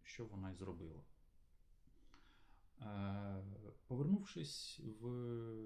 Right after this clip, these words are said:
ту країну, де вона перебуває під тимчасовим захистом, з великим подивом вона дізнається для себе, що вона, будучи вже на території іншої країни,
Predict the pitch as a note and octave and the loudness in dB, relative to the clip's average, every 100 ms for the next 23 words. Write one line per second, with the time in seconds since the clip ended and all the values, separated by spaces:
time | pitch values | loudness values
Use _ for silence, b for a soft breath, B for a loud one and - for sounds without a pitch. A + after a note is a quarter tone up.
0 | A2 G2+ C#3+ C#3 A2 A2+ A2+ G2 F#2+ G#2+ | -4 -4 -4 -2 0 0 0 0 0 0
1 | G#2 G2+ F#2+ F#2+ G2+ G2 F#2+ G2 - G2 | 0 -2 -2 -2 0 0 0 -4 -2 -2
2 | G2 - G2 F#2 F#2+ A#2 - D#3+ - G3+ | 0 -2 -2 -2 -2 -4 -4 -6 -2 6
3 | G3 G3 A#3 C#3+ A#2 A2+ D#3+ F3 D#3+ C#3 | 8 8 4 -2 -2 0 0 0 0 2
4 | D3+ E3 D#3+ C3 A#2+ A#2 G#2+ G#2+ A#2 A#2 | 2 2 2 2 2 2 0 0 0 0
5 | - G2+ G2 - - - - - - - | -2 -2 -2 -6 -16 -18 -20 -16 -4 -2
6 | G2 G2 - C#3+ C#3+ D3 - - C3+ E3 | 2 2 2 2 2 0 -6 -4 -2 0
7 | E3+ E3+ D3+ A#2+ C3 D#3+ D#3 - - - | 0 0 2 2 2 0 -4 -12 -20 -20
8 | - - - G2+ C3 G2+ F#2+ F#2+ G2 F#2+ | -20 -20 -6 4 4 4 0 0 0 0
9 | G2 G2 G#2 F#2+ F2+ F2+ - A2 F#2+ G2+ | -2 -4 -4 -4 -4 -6 -2 -2 -2 -2
10 | G2 B2 D#3 F#3+ G3+ | -2 0 2 6 6